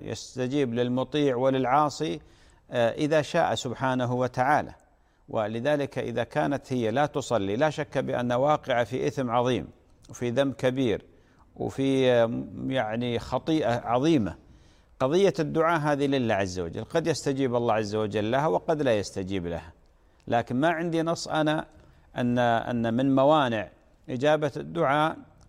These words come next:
أن يكون الإنسان، آه، يعني تاركا للصلاة مثلا،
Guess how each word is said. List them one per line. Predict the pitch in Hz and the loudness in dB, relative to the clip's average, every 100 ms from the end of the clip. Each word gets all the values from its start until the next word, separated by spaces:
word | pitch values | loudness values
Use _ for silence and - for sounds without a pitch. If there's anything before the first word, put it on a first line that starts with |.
| - | -6
أن | 147 | -4
يكون | 147 - 156 | -4 -2 0
الإنسان، | 135 127 131 147 147 147 - 135 | 0 -2 -4 0 0 -2 -6 -6
آه، | 123 117 107 | -2 0 0
يعني | 135 120 123 | 0 0 -2
تاركا | 117 147 135 127 | 0 0 0 -2
للصلاة | 113 104 - 101 101 | -4 -4 -6 -4 0
مثلا، | 156 123 92 | 0 0 -4